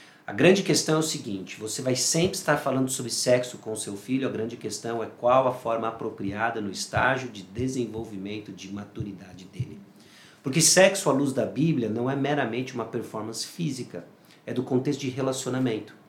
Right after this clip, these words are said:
Então estamos sempre falando sobre relacionamento e aquilo que é apropriado,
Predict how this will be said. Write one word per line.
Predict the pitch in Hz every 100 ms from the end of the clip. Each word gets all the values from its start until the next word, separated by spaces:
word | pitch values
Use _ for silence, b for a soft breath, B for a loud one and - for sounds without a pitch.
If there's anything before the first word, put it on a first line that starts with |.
| B B B
Então | 131 180
estamos | 196 170 -
sempre | 196 214 -
falando | - 160 156
sobre | 147 139 127
relacionamento | 139 139 - 135 123 107 120 127
e |
aquilo | 98 123 127
que | 127
é |
apropriado, | 117 131 120 147 123 95 98